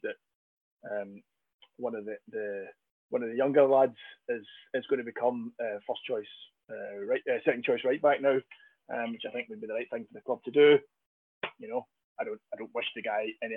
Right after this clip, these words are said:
harm, but no, I'm glad he's left. That's fine. You know, I, I don't think he, I don't think, think he was good enough. Um, I, I really don't. You know, I know what you're saying, and, you know,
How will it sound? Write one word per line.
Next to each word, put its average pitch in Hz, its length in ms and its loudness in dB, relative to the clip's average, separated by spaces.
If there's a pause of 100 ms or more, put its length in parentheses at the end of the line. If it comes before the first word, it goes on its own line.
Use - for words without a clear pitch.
harm, 160 460 8
but 127 140 6 (120)
no, 107 100 -4 (200)
I'm 117 100 -8
glad 117 180 2
he's 104 140 -16
left. 107 200 -6 (560)
That's - 180 -4
fine. 107 220 -4 (340)
You 117 100 -10
know, 104 160 -6 (140)
I, 113 180 -6
I 117 40 0
don't 113 220 -8
think 104 160 -10
he, - 120 -18
I 147 40 4
don't 269 180 0
think, - 200 -2
think 104 180 -8
he 107 60 -20
was - 120 -18
good 120 120 -4
enough. 180 200 -4 (500)
Um, 220 340 -10 (720)
I, - 200 -2
I - 20 4
really 131 200 -2
don't. 110 320 -8
You 127 100 -8
know, 123 80 0
I 123 80 4
know 143 100 -2
what 127 80 -2
you're - 180 -10
saying, 110 280 -6
and, 95 140 -16
you 143 140 -12
know, 98 80 -12